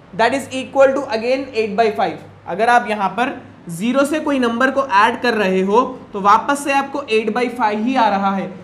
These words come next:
या फिर आप पहले ज़ीरो लिख लो, बाद में eight by five को अगर ऐड करोगे तो भी eight by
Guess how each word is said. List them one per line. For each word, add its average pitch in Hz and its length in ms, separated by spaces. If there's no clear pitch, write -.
या 185 120
फिर 262 280
आप 240 220
पहले 226 280
ज़ीरो 262 220
लिख 262 180
लो, 277 140
बाद 226 300
में 294 120
eight 269 200
by 277 180
five 262 180
को 262 60
अगर 233 200
ऐड 202 220
करोगे 220 360
तो 202 140
भी 240 200
eight 214 300
by 214 140